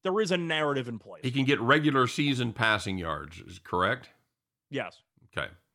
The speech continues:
Speaker 2: So
Speaker 1: That's basically it.
Speaker 2: All right. Well, that's, that's, that's, that's not nothing.
Speaker 1: Do I think that it matters? No. Do I think that New England's gonna actually keep this game close?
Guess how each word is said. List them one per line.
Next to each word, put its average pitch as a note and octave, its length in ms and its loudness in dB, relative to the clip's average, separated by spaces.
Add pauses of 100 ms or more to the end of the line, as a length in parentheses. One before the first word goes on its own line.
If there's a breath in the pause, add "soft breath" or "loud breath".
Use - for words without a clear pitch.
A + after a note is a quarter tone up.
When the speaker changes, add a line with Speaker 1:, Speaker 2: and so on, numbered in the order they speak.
(140)
Speaker 2:
So D#2 260 -6
Speaker 1:
That's - 100 -6
basically D3+ 520 -2
it. F#2+ 200 -12 (420)
Speaker 2:
All G3+ 100 -2
right. G#3+ 220 0
Well, G3+ 120 -12
that's, G#3+ 240 -14
that's, - 260 -16
that's, - 360 -16 (120)
that's F3+ 200 -6
not A3+ 260 0
nothing. G#3 460 2 (400)
Speaker 1:
Do D3 140 -2
I C#3+ 80 2
think F3 380 -6
that D3 320 -2 (100)
it B2+ 180 -4
matters? G3+ 680 -4 (280)
No. C#3+ 480 -2 (200)
Do C3+ 160 -4
I B2+ 80 -2
think C#3+ 280 -6
that C3+ 120 -4
New B2 180 -6
England's C3+ 340 -8
gonna B2+ 240 -6
actually B2 500 -8
keep B2+ 320 -10
this C3 180 -8
game A#2 240 -10
close? - 600 -6